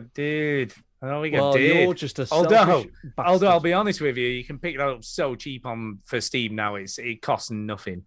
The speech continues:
Speaker 2: Yeah.
Speaker 1: You can pick it up for about three quid, four quid.
Speaker 2: Yeah.
Speaker 1: It's, it's not very expensive.
Speaker 2: Mm.
Speaker 1: Um, but, uh, yes, this, this game is, it's,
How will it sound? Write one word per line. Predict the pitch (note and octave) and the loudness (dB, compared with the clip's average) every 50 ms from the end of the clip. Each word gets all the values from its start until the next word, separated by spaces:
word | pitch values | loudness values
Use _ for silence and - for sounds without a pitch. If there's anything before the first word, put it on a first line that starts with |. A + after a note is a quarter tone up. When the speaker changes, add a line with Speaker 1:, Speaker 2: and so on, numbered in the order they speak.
| _ _ _ _ | _ _ _ _
Speaker 2:
Yeah. | E3 C3+ C3 A#2+ A#2 A2+ A2+ _ _ _ _ _ _ _ | -8 -6 -6 -6 -6 -10 -14 _ _ _ _ _ _ _
Speaker 1:
You | B2 | -8
can | A#2 B2 | -6 -2
pick | D#3+ D#3 B2 | -2 -2 0
it | A#2+ | 0
up | B2+ A#2+ | -2 -2
for | - B2+ | -2 -2
about | A2+ A2 G#2 G#2 G#2 | -2 0 0 0 0
three | - - G#2+ G#2 G2 | -2 -4 -6 -6 -6
quid, | F#2+ - F#2 G2 F#2+ | -6 -8 -8 -8 -8
four | - A2 G2+ G2 F#2+ | -8 -8 -8 -8 -6
quid. | - A2+ G#2 G2+ G2 F#2+ - _ _ _ _ _ _ _ _ _ | -4 -4 -4 -4 -4 -6 -14 _ _ _ _ _ _ _ _ _
Speaker 2:
Yeah. | - C#3 - - - - - | -18 -16 -16 -18 -20 -12 -6
Speaker 1:
It's, | - A#2 A#2 A2+ - | -4 -4 -4 -2 -4
it's | C3 A#2 A#2 A2+ B2+ | -4 -4 -4 -4 -4
not | A#2+ G#2 G2+ | -4 -4 -4
very | G2 G2 G2 F2+ E2 | -4 -6 -6 -8 -8
expensive. | E2 - - F#2+ F2 F2+ - F2+ - _ - - - - - - | -12 -12 -14 -14 -14 -12 -12 -14 -14 _ -20 -20 -20 -20 -18 -12
Speaker 2:
Mm. | C3+ B2+ A#2+ C3 C3+ C3+ C#3 C#3 C#3 C#3+ | -6 -2 0 0 2 2 2 2 2 0
Speaker 1:
Um, | C#3 C#3 C3 A#2 - _ _ _ _ _ _ _ _ _ | 0 0 -2 -4 -8 _ _ _ _ _ _ _ _ _
but, | F3+ C#3+ D3 C#3+ - - - _ _ _ _ - - | 0 0 2 0 0 -2 -8 _ _ _ _ -2 2
uh, | D3 C3+ C3 B2+ B2+ B2 A#2 | 2 4 4 4 2 0 0
yes, | A#2+ A#2+ A#2+ B2 C3 B2+ B2+ A#2+ G#2+ G2+ - - - - | -2 -2 0 0 2 2 2 0 0 -2 -6 -10 -8 0
this, | C3+ C#3 C3+ C3+ B2+ A2+ - - - - - - _ _ _ _ _ _ _ | 2 2 2 2 0 -2 -4 -8 -8 -10 -12 -16 _ _ _ _ _ _ _
this | - C3 C3 B2 - | -4 -2 -2 -2 -2
game | - - D3 C#3+ D3 D#3+ D#3+ D#3+ | -2 -2 0 0 0 0 -2 -4
is, | D3 D3 - | -6 -8 -8
it's, | - F3 F#3 F#3+ F3+ F#3+ - | -6 -4 -4 -4 -6 -10 -20